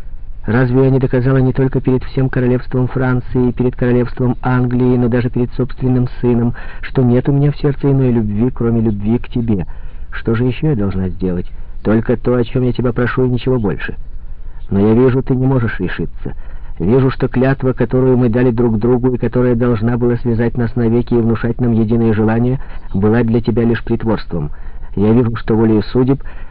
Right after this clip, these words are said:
я вверил себя слабому созданию». Он ревнивец, просто ревнивец. Всемогущий регент, назначающий на все посты, наставник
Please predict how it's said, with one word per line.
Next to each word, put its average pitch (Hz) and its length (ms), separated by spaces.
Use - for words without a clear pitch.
я 98 240
вверил 117 540
себя 113 300
слабому 110 460
созданию». 92 540
Он 110 100
ревнивец, 131 500
просто - 360
ревнивец. 127 400
Всемогущий 123 520
регент, 147 560
назначающий 127 840
на 117 120
все 139 160
посты, 139 420
наставник 123 540